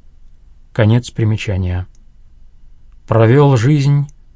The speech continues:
в окружении бумаг, записывая свои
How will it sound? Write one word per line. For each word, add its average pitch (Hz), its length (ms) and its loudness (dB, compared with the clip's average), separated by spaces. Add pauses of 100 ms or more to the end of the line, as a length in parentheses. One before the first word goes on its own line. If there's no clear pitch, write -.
(200)
в 104 80 -2
окружении 135 720 0
бумаг, 120 580 -2 (680)
записывая 127 800 -4
свои 101 560 -4